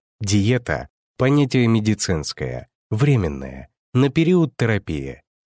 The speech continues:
Она не нужна в обычной жизни. Я признаю только тестовую иллюминацию, исключение. Продукт может вредить вам годами. Микрофлора его не приемлет,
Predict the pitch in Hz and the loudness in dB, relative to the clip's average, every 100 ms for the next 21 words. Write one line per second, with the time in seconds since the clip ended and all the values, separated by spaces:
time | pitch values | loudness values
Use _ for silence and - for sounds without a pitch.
0 | _ _ _ _ 135 131 160 151 147 139 | _ _ _ _ 0 2 4 4 4 2
1 | 131 156 98 87 98 - 95 92 92 73 | 2 2 2 0 -2 -2 -2 -2 -2 -6
2 | 65 71 - _ _ _ _ _ _ - | -10 -14 -18 _ _ _ _ _ _ -4
3 | 95 113 113 104 95 104 107 139 127 - | 0 2 2 0 0 2 2 0 -2 0
4 | 151 - 139 147 151 - 135 135 131 - | 0 0 0 2 2 2 2 2 2 0
5 | 127 123 123 123 101 80 - 80 73 71 | 0 2 4 4 2 -2 -4 -4 -4 -6
6 | _ _ _ - 127 - 113 107 - 78 | _ _ _ -4 -2 0 -2 -2 -2 -2
7 | 71 69 69 _ _ _ _ _ _ - | -4 -8 -10 _ _ _ _ _ _ 0
8 | 175 202 - 135 160 143 131 110 131 143 | 2 2 2 2 2 2 0 2 2 2
9 | 151 123 135 131 120 117 104 76 71 65 | 0 2 2 2 0 0 0 -2 -6 -12
10 | _ _ _ 117 123 120 110 117 139 139 | _ _ _ 0 2 2 0 2 2 2
11 | 95 87 113 127 127 143 165 165 95 71 | 2 0 2 2 2 2 2 2 0 -4
12 | - | -12